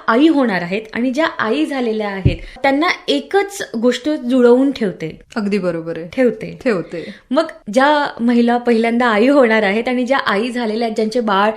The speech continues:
Speaker 1: सहा महिन्याचे आहेत, एक वर्षाचे आहेत किंवा दोन वर्षाचे आहेत, असं आपण गृहीत धरूया, त्या सगळ्या आयांसाठी तुम्ही काय संदेश द्याल?
Speaker 2: एकाच वाक्यात सांगते, the greatest gift you can give your child is the lifelong health. ठीक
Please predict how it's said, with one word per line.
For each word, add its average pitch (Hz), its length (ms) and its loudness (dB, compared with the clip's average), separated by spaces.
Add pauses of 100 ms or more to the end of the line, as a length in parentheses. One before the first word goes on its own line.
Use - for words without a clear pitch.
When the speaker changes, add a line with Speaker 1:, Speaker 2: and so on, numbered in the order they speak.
(120)
Speaker 1:
सहा 240 240 -2
महिन्याचे 208 440 -2
आहेत, 196 120 0 (140)
एक 233 220 0
वर्षाचे 240 640 -2
आहेत 190 340 -4
किंवा 339 140 0
दोन 403 240 2
वर्षाचे 240 440 0
आहेत, 214 220 -2
असं 233 260 -4
आपण 233 460 -6
गृहीत 226 220 0
धरूया, 202 300 -2 (100)
त्या 349 120 0
सगळ्या 202 560 -2
आयांसाठी 339 580 2
तुम्ही 240 360 0
काय 320 160 -2
संदेश 165 480 -8
द्याल? 151 140 -14 (260)
Speaker 2:
एकाच 269 380 0
वाक्यात 220 360 -2
सांगते, 185 640 -8 (320)
the 196 160 0 (160)
greatest 214 520 0
gift 202 360 -2 (220)
you 214 140 0 (140)
can 226 100 0
give 196 260 -2
your 196 180 -2
child 185 340 -6 (160)
is 190 200 -6
the 202 120 -4
lifelong 170 460 -6
health. 165 400 -8
ठीक 226 180 -4